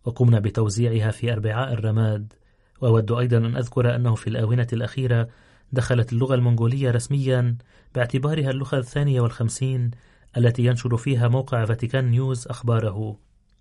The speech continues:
لدينا الآن هذه المنصة التي يمكننا من خلالها في الوقت الحالي أن نترجم تعليم البابا الأسبوعي يوم الأربعاء وصلاة التبشير الملائكي يوم الأحد. إنه الإرث التعليمي للبابا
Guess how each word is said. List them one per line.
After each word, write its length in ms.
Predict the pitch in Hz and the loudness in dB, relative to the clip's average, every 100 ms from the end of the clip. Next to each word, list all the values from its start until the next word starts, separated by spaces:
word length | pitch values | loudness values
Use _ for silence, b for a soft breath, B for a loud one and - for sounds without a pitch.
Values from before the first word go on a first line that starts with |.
| _ | _
لدينا 300 | 123 113 110 | -4 0 2
الآن 260 | 107 120 113 | 0 0 0
هذه 320 | 101 113 101 | 0 -2 -2
المنصة 580 | 104 110 127 - 127 113 B B B B | -4 -2 -2 -2 0 0 B B B B
التي 300 | 135 135 139 | -2 0 2
يمكننا 420 | 127 123 160 151 139 | 0 0 0 0 0
من 120 | 127 | -2
خلالها 540 | - 117 131 131 117 | -2 0 0 0 -2
في 100 | 113 | -2
الوقت 260 | 113 113 - | -4 -4 -6
الحالي 560 | 104 110 104 123 113 110 b b b b 120 | -8 -6 -2 -2 -2 -8 b b b b 2
أن 120 | 117 | 2
نترجم 440 | 117 127 120 117 | 4 2 4 2
تعليم 360 | 107 110 123 120 | 2 0 2 2
البابا 300 | 107 123 123 | 2 2 0
الأسبوعي 520 | 120 117 117 110 131 | -2 -2 -2 0 0
يوم 180 | 120 113 | 2 2
الأربعاء 640 | 110 107 107 104 123 120 120 b b b b | -2 -6 -6 0 2 0 -4 b b b b
وصلاة 320 | 123 - 123 131 | -8 0 0 0
التبشير 460 | 127 120 - 151 139 | -2 -4 -2 -2 0
الملائكي 720 | 123 117 120 120 135 135 139 | 2 0 0 -2 -2 -2 -2
يوم 260 | 131 110 107 | 0 0 0
الأحد. 500 | 120 - 110 101 101 _ _ _ _ _ _ | -6 -8 -8 -8 -12 _ _ _ _ _ _
إنه 220 | 127 113 104 | 0 2 0
الإرث 320 | 120 117 - | -2 -4 -4
التعليمي 520 | 113 110 104 107 127 | -6 -2 0 0 0
للبابا 540 | 110 104 127 117 113 | 0 2 2 4 0